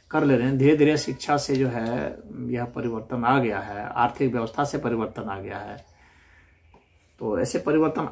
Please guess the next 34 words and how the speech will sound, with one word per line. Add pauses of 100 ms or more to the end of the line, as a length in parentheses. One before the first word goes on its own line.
आ
रहे
हैं (580)
लेकिन
वो
gradual
हैं, (280)
धीरे
धीरे
हो
रहे
हैं। (2750)
तो
धीरे
धीरे
धीरे
उसी
की
ओर
बढ़
रहे
हैं
हम
लोग, (1120)
क्योंकि
विवाह
व्यवस्था
में
भी
परिवर्तन
होते
जा
रहे
हैं।